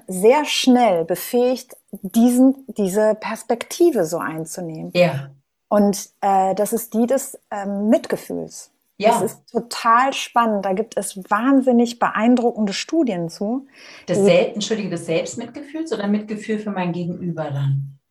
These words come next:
Speaker 1: Beides, weil das
Speaker 2: Ah.
Speaker 1: sieht man ja nicht, so schön
Speaker 2: <laughs>
Speaker 1: gebaut
Speaker 2: Ja.
Speaker 1: ist, dass wenn ich das für mich trainiere,
Speaker 2: Ja.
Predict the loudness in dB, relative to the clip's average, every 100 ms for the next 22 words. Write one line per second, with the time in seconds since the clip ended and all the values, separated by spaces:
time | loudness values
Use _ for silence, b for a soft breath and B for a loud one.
0 | -18 -8 2 2 0 -12 -16 -6 2 4
1 | 4 2 0 0 0 2 0 2 0 4
2 | 6 6 4 8 8 10 8 6 6 4
3 | 4 0 -2 -2 -2 -4 -2 -2 -2 -6
4 | -8 -4 2 2 2 -8 -6 -2 2 4
5 | 4 2 -4 -6 -2 -2